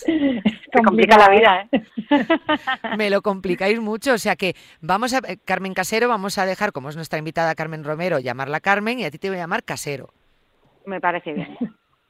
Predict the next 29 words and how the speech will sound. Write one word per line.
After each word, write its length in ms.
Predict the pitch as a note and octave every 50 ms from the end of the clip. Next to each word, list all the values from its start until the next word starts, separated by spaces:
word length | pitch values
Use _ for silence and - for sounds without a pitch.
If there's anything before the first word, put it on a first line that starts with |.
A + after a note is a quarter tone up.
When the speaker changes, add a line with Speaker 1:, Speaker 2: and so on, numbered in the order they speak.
| _ _
Speaker 3:
¿Os 140 | - G3 F3+
parece 320 | - - F3+ G3+ G#3 A#3+ B3
bien 140 | B3 B3
Speaker 1:
Buena 140 | - B3 A#3+
Speaker 3:
a 40 | A#3+
las 80 | A#3+ -
Speaker 1:
idea. 100 | C4+ C#4 C#4+
Speaker 3:
dos? 120 | C#4 D4 G#3+
Speaker 1:
Hombre, 380 | G#3+ G3+ G#3 A#3+ A#3+ A3 G3+
muy 180 | G3+ G#3+ A3 A3+
buena 220 | A3+ A3+ A3 A3
idea, 440 | G#3 G3 F#3+ F3+ F3 E3+ E3 D#3+ D#3+
gracias. 680 | E3 F3 F3+ F#3 F3+ - A3 G3 F#3+ F3 E3+ F3 E3 E3 - - A3+ - -
Speaker 3:
<laughs> 280 | - - - - - _
Así 300 | - F#3+ G3 F#3+ A3 A3
más 180 | A#3 B3 A#3+ A#3
o 80 | A#3
menos, 400 | A3 A3+ A3+ A3+ B3 C4+ D4+ - - - - - _
eh, 140 | - G#3 G#3
nos 180 | G3 G3 G3 -
situamos 560 | - G3 F3+ F#3 F#3+ F3+ F#3 F#3 A3 A#3+ -
para 160 | - G3+ F#3
saber 220 | D#3 D3+ C#3+ E3
quién 260 | D#3 - F3+ F3 F#3 F3+
está 200 | F3 D3+ - F3
hablando 260 | E3+ E3+ E3+ E3+ F3
en 60 | E3
ese 200 | E3+ D3 F3 F3
momento. 420 | D#3 C#3+ C#3 C#3+ C#3 C3+ - B2+